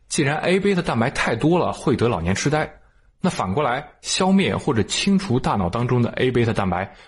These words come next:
不就能够治疗这种疾病吗？而要想消灭大脑当中的 A 贝塔蛋白，理论上方法可多的是啊。比如说，我们可以直接干扰剪切A P P蛋白的剪刀，让 A 贝塔蛋白压根儿就不要生产出来。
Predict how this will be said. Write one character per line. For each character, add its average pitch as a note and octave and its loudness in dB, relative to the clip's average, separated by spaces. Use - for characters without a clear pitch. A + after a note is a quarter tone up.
不 A2+ 0
就 C3+ 2
能 G#2 4
够 C3 0
治 C3 -2
疗 F#2+ 2
这 A2+ 0
种 F2+ 2
疾 F#2 -2
病 F2+ 0
吗？ E2 -4
而 B2+ -2
要 D#3 0
想 F#2 -2
消 - 0
灭 F3 4
大 C#3+ -2
脑 F#2 0
当 A#2+ -2
中 C#3 2
的 A#2 -2
A C#3+ 0
贝 D3+ 2
塔 C#3+ 2
蛋 A#2 -2
白， F#2 -2
理 G2 2
论 E3 2
上 G2 -2
方 - -2
法 A2 0
可 - -6
多 G#2 0
的 D3 0
是 D3 -2
啊。 - -6
比 A2+ -2
如 A#2+ 2
说， E3+ 0
我 F#2+ 0
们 B2 2
可 E3 0
以 A2+ 2
直 - 0
接 F3 0
干 F3+ 0
扰 A2 0
剪 F2 -2
切 - -2
A F#3 2
P F#3+ -2
P D3+ 0
蛋 A#2+ 0
白 F#2+ -2
的 C3 -2
剪 E2+ -4
刀， A2+ -4
让 B2 -2
A C#3 0
贝 C#3+ 2
塔 B2+ 2
蛋 A#2+ 0
白 F#2 0
压 D#3+ 0
根 F3 0
儿 - 2
就 C#3+ 0
不 - -2
要 D#3+ 2
生 - 0
产 F2+ -2
出 - -6
来。 E2+ -2